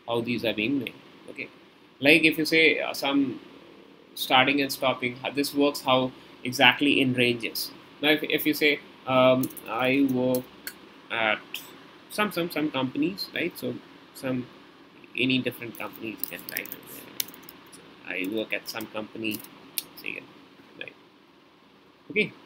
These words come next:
that's how it goes. Now, uh, you can pass a list of, uh, elements, or you say the datas or the arguments or the parameters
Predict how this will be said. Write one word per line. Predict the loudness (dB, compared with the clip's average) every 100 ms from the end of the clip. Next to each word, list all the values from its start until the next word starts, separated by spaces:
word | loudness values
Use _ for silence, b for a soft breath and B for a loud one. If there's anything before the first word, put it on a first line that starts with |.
| -20 -20 -20 _ _ _ -20 -20 -2
that's | 0 0
how | -4 -8 -18 -16 -12
it | -8
goes. | -10 -10 -16 -18 -20 -20 -20 -20 -20 _ _ _ -2
Now, | 2 4 4 2
uh, | 4 4 2
you | -4 -2
can | -2
pass | 2 4 4 2 -4
a | 0 2
list | 2 2 2
of, | 0 -2 -6 -4
uh, | -2 -2 0
elements, | 0 2 0 0 -2 -4 -6 -14 -16
or | -12 -10
you | -10
say | -4 -4
the | -4
datas | 0 0 0 -2 -2 -6
or | -4 -4 -6 -10
the | -8
arguments | -4 -4 -4 -8 -10 -12 -16
or | -16
the | -14
parameters | -8 -6 -6 -8 -10 -10 -12